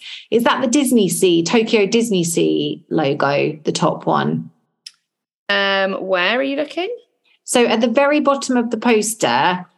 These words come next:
Speaker 2: Yeah.
Speaker 1: you've got, like, the castle wall and there's these, like, little flags, almost like sigils. So on the right-hand side, you've got Monsters, Inc, Black Panther and the Rebels from Star Wars. And then on the left-hand side,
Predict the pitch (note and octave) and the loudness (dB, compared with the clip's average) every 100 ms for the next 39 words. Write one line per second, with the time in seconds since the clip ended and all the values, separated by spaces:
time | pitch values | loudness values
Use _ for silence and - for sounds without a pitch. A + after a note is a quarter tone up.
0 | G3 F3 E3 F#3+ G#3+ - A#3 G#3 - - | -6 -2 -2 -2 -2 0 0 0 -4 -10
1 | F#3+ G3 E3 A3+ - A#3+ A3+ A3 G#3 G3 | -2 -2 0 -2 0 2 2 0 0 2
2 | G#3 F#3+ E3+ E3+ E3+ E3+ F3+ F#3 F#3+ F#3 | 2 2 0 0 -2 0 0 0 0 0
3 | G3 D3 F3 - G#3 F3+ F3 G#3+ G#3 G3+ | 0 -2 -4 0 2 2 0 0 0 0
4 | F#3+ F3 G#3+ E3+ E3+ D#3+ D#3 F#3+ G3 A3 | -2 0 0 0 0 -2 -2 -2 2 2
5 | G#3+ G3+ G3 F3+ F3+ E3+ E3+ F3+ F3 F#3+ | 0 -2 -2 -2 -2 0 0 -2 0 -2
6 | F#3 - F3 E3+ F3 F3 E3+ - F#3+ F#3+ | -2 -4 -2 0 0 -2 -4 -6 0 0
7 | E3+ - F3+ E3+ - E3 E3 E3+ F3 F3+ | 0 -2 -2 -2 -2 0 2 2 2 0
8 | E3 E3 D#3+ - E3+ E3+ E3+ F#3+ E3+ E3+ | 0 0 -2 -2 -2 0 2 2 2 0
9 | E3+ F3+ F#3 G3+ A#3 A#3+ A#3+ G3 F#3 E3+ | 0 2 2 2 2 0 -4 -2 -2 0
10 | E3+ E3 D#3+ | 2 2 0